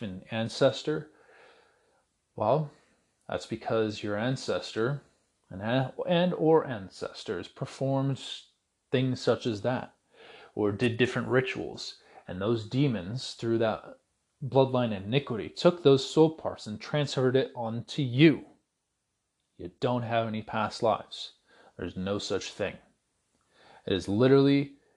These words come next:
a demonic ritual, an evil ritual of one form or another, passed down to you or that individual.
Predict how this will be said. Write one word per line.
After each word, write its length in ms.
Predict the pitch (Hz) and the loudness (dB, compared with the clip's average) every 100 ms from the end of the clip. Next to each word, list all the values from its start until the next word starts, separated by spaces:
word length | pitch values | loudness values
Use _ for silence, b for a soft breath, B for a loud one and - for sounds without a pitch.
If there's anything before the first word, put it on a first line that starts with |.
| b - | b -14
a 80 | |
demonic 540 | 92 90 90 110 131 - | -12 -8 -4 -2 -2 0
ritual, 560 | 123 - - - - _ _ _ _ _ - | -2 -2 -10 -12 -16 _ _ _ _ _ -12
an 100 | 101 | 0
evil 380 | 156 147 135 117 | 4 6 6 4
ritual 640 | 127 127 95 90 90 - _ _ _ _ _ _ _ _ _ - | 0 -2 -6 -8 -8 -18 _ _ _ _ _ _ _ _ _ -10
of 200 | 98 101 | -8 -2
one 240 | 120 143 | 0 0
form 260 | - 139 135 | 2 0 2
or 100 | 131 | 0
another, 400 | 120 98 - - _ _ _ | -2 -4 -8 -14 _ _ _
passed 480 | - 151 143 - - | 2 4 4 0 -8
down 400 | 117 107 104 107 - _ - | -4 -2 -4 -8 -16 _ -14
to 180 | - 104 | -6 -4
you 680 | 104 95 104 117 120 - - | -2 -4 -2 0 0 -2 -4
or 260 | 110 110 | 0 0
that 360 | 98 95 98 - | 2 0 0 -2
individual. 840 | 107 101 104 117 - - - - | -6 -4 -2 -2 -2 -8 -8 -12